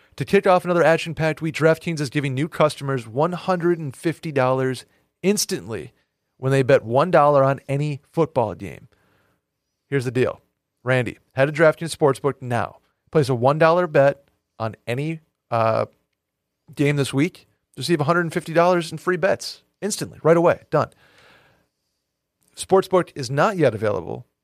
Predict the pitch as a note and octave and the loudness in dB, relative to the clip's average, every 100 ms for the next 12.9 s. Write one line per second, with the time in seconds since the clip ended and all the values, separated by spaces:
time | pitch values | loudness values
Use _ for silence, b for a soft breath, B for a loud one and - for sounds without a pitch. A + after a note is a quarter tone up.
0 | _ - A#2 D#2+ - A2+ B2 _ _ _ | _ -12 -8 -8 -4 -4 -4 _ _ _
1 | _ _ _ A#2+ G#2+ A2 A2 C3+ - C#3+ | _ _ _ -6 -2 -2 2 2 2 -2
2 | D#3+ C#3+ - E3 - D#3+ D3+ - E3 D3 | 0 0 0 -4 -2 -4 -2 -2 -2 0
3 | C3+ - C#3+ D3 C#3+ - C#3 E3 D#3+ F#3+ | -4 -4 0 2 2 0 2 2 2 -4
4 | D#3 D3 D3 D3 C#3+ b b b D3+ F3 | -4 0 0 0 -4 b b b 2 2
5 | C3+ D#3 D#3+ A#2+ C3+ D3 C#3 - C3+ C3+ | 4 4 4 2 2 2 0 -2 -2 -2
6 | C3 - E3 F3 D#3+ E3 D#3+ - - b | -6 -2 0 0 2 0 0 -6 -18 b
7 | b b - C3 B2+ G#2+ C3 C3+ E3 D#3 | b b 2 4 4 2 -2 0 0 -2
8 | - G#2+ A#2 G#2+ C3+ - C#3+ F#3 - - | -8 -6 -6 -4 -10 -6 -4 -4 -4 -14
9 | - _ _ _ _ C3+ C#3 B2+ A#2 - | -16 _ _ _ _ -6 -2 0 0 0
10 | A#2 G2 - - _ - - - - - | -2 -2 -12 -20 _ -20 -20 -18 -18 -18
11 | - - B2 A#2 A2+ B2 A2+ G#2+ A#2 - | -12 0 2 2 0 -2 -2 -2 -2 -4
12 | G2+ F2+ D#2 G1+ - - - - | -10 -10 -12 -16 -18 -16 -16 -20